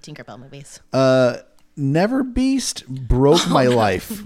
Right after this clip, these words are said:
Speaker 2: It broke my entire soul.
Speaker 1: We've talked about that so many times. That movie was really, <laughs> really, really
Speaker 2: It was really sad.
Speaker 1: <laughs> heart-wrenching.
Speaker 2: Yeah.
Speaker 1: All of us cried.
Speaker 2: Really good.
Speaker 1: Except Kenzie. <laughs>
Speaker 2: Y-, yeah.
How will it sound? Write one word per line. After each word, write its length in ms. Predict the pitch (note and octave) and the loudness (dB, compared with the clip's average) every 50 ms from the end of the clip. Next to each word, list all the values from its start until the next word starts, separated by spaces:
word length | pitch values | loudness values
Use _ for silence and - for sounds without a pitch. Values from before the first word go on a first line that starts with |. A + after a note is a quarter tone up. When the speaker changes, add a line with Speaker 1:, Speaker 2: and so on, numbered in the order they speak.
| - | -10
Speaker 2:
It 200 | - - B2+ A#2 | -8 -6 -6 -2
broke 260 | A2 C#3+ D3 F3 F3 E3+ | 2 4 4 4 4 2
my 100 | D#3+ C#3+ | 0 0
entire 400 | C3+ B2+ A#2+ - D3+ D#3+ F#3+ G3+ | 0 0 0 0 0 0 0 0
soul. 440 | F3 - - D3+ C#3+ D3 C#3+ D#3+ E3+ - | -2 0 0 2 2 2 2 0 -2 -6
Speaker 1:
We've 220 | B3+ C#4+ D4 - | -8 -8 -8 -4
talked 360 | - E4+ D#4 D4 D4+ C#4 - | -4 -4 -2 -2 -4 -6 -8
about 240 | D#4 C#4+ D#4 E4+ - | -8 -8 -8 -8 -8
that 220 | F#4 G4+ A4 A4 | -8 -10 -10 -10
so 220 | - - C4 A3 F#3+ | -10 -10 -8 -8 -8
many 180 | G3 A3+ A#3+ | -10 -10 -12
times. 380 | A#3 - G3 E3+ F3+ F#3+ A3+ A3 | -12 -12 -12 -12 -12 -12 -12 -12
That 340 | - G#3 G3+ A#3 D#4 - - | -10 -10 -10 -10 -10 -12 -12
movie 600 | C4 A#3+ G#3+ A3 G3+ G#3+ G#3+ G#3 G#3 G3+ G3 F#3+ | -12 -10 -10 -10 -12 -12 -12 -12 -12 -12 -12 -14
was 280 | - F3+ G3 F#3+ F#3+ E3+ | -14 -14 -14 -14 -14 -14
really, 340 | D#3+ E3 D#3+ C3 - E3+ A3 | -16 -16 -16 -14 -12 -12 -10
<laughs> 140 | A#3 - - | -10 -10 -10
really, 480 | C#4+ - B3 B3 - - G#3+ G3 B3+ - | -10 -10 -10 -12 -10 -10 -10 -10 -10 -12
really 440 | - F#3+ D#3+ G3 - - - F#3+ - - - - - - - | -12 -14 -14 -14 -14 -16 -18 -20 -20 -20 -20 -20 -20 -10 -4
Speaker 2:
It 100 | C3 E3+ | -2 -2
was 220 | A3+ A#3+ E3+ A#2 | -2 -2 -4 -6
really 340 | G#2 G#2 A#2 C#3+ D#3+ C3+ G#2 | -4 0 2 2 2 2 2
sad. 440 | F2 A#3 - G#2+ - G2 F#2 F2+ E2+ | 0 -2 -2 0 0 0 -2 -2 -4
Speaker 1:
<laughs> 60 | E2+ | -6
heart-wrenching. 760 | A3+ G#3 - - F3+ F#3 G3+ G3 E3+ - - - - F3+ G#3 - - - | -8 -10 -10 -12 -16 -14 -12 -14 -14 -14 -16 -16 -14 -16 -16 -16 -14 -10
Speaker 2:
Yeah. 420 | - A2+ A#2 C3 C3 G#2+ F2+ - - G2 G2+ - - - - - - - - - _ _ - | -6 -2 0 0 0 -2 -4 -6 -10 -14 -16 -18 -20 -20 -20 -20 -20 -20 -20 -20 _ _ -10
Speaker 1:
All 240 | G#3 F#3 F3+ E3+ | -10 -8 -8 -10
of 80 | D#3+ D3 | -12 -12
us 160 | E3+ G3 - | -12 -14 -12
cried. 200 | - - A#2 B2+ D3 | -12 -8 -2 2 4
Speaker 2:
Really 280 | F3+ A#3+ C#4+ A#3+ F3 | 6 6 6 4 2
good. 600 | C3+ - C3+ D3+ G#3+ B3+ E3+ A#2+ A#2 B2 C3 C3 - | 0 0 2 2 4 4 4 4 2 0 0 -4 -8
Speaker 1:
Except 480 | - A3+ - - - - C#4+ C4+ F#3+ F#3+ | -10 -10 -10 -8 -6 -4 -4 -6 -6 -8
Kenzie. 800 | - A#3 A#3 F#3+ G#3+ G3+ F3 A3+ - - - - F4+ - - - - - | -8 -6 -6 -6 -6 -8 -10 -10 -12 -12 -10 -10 -10 -10 -12 -18 -20 -20
<laughs> 140 | _ - - | _ -12 -6
Speaker 2:
Y-, 220 | A#2 B2 D#3 E3 - | -4 -4 -4 -4 -4
yeah. 300 | C3 A#2+ A2 F#2+ F2 E2+ | -4 -4 -2 -2 -4 -6